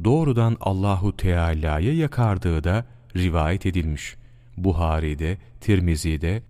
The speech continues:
İbn-i Mace'de bunları okuyoruz. Yani nazar değmesi vardır. İnsanın bir başka insana, insan olmayabilir, hayvan olabilir, başka bir şey olabilir bu. Bazı enerjilerin,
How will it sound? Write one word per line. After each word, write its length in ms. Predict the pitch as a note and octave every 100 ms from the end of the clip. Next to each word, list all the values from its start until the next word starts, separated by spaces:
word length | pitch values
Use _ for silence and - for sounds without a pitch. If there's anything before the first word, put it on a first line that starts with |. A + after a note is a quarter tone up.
| -
İbn-i 280 | F#2+ F#2
Mace'de 600 | E2+ E2 D#2 E2 D#2 A2+ D3 - -
bunları 380 | F#2 D#2+ D2+ C#3+
okuyoruz. 680 | B2 - E2+ C#2+ C2+ - - - - - F#2
Yani 500 | G2+ A#2 F2+ D2+ D2+
nazar 540 | D#2+ D2 F2+ D#3 B2
değmesi 640 | F#2 E2 D#2+ - - D2
vardır. 600 | D2+ G2+ B2+ C3+ C#3+ - -
İnsanın 640 | G2+ F#2+ - E2+ D#2+ G#2 E3 - -
bir 200 | G2+ F#2+
başka 300 | F2+ - -
insana, 580 | F2+ F2 - E2+ D#2+ E2 -
insan 360 | A#2 A#2 B2+ A#2
olmayabilir, 600 | G#2+ G2 F#2+ F2+ E2 E2+
hayvan 400 | D#2+ F#2 F2+ F2+
olabilir, 560 | F2 E2 E2 E2 E2
başka 360 | E2 E2 - F#2
bir 120 | E2
şey 200 | D#2+ F2+
olabilir 580 | D#2+ D#2+ D2+ D#2 D#2+ D2+
bu. 220 | F2+ C#3 - -
Bazı 320 | F#2+ C3+ A#2
enerjilerin, 960 | - G2+ G2 F#2 E2 F2 F2 E2+ E2